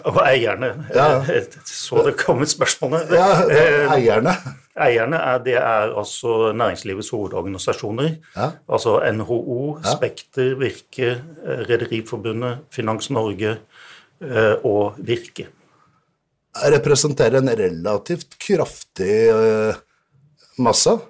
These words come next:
Speaker 1: Som jeg av og til sier når jeg ute og holder foredrag, blant annet, eh, vi er vel kanskje den næringslivsorganisasjonen som kan si at vi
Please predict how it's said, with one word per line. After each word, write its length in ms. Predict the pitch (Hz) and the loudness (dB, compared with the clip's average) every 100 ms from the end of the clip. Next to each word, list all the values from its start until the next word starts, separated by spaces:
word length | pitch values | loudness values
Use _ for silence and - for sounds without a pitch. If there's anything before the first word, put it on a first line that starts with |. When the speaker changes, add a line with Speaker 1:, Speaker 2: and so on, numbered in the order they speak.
| _ - - _ _ _ - - - | _ -20 -20 _ _ _ -20 -20 -16
Speaker 1:
Som 160 | - 127 | -6 2
jeg 80 | 123 | 4
av 140 | 110 | 4
og 40 | 110 | 2
til 120 | 120 113 | -2 -4
sier 800 | - - - 120 104 101 110 110 | -4 -4 -4 -4 -2 -2 -2 -4
når 200 | 113 117 | -6 -6
jeg 100 | 110 | -8
ute 140 | - | -4
og 60 | 104 | -4
holder 220 | 101 107 - | 0 -2 0
foredrag, 380 | 110 98 98 107 107 | -2 0 -2 -2 -2
blant 200 | 98 101 | -2 0
annet, 380 | 104 - _ 113 | -4 -8 _ -8
eh, 200 | 104 110 - _ _ _ _ | -6 -6 -12 _ _ _ _
vi 60 | 113 | 0
er 100 | 104 | 0
vel 120 | 110 | -2
kanskje 300 | - 120 - 104 | -4 -4 -4 -6
den 220 | 101 104 - _ _ _ - | -6 -10 -14 _ _ _ -4
næringslivsorganisasjonen 1120 | 123 107 - 110 101 107 107 101 117 - 107 | -2 -2 -4 -8 -4 -4 -4 -6 -6 -6 -10
som 120 | 98 - | -12 -12
kan 140 | 107 | -12
si 340 | - - 107 98 | -10 -10 -8 -6
at 160 | 107 - | -6 -6
vi 180 | 113 | -10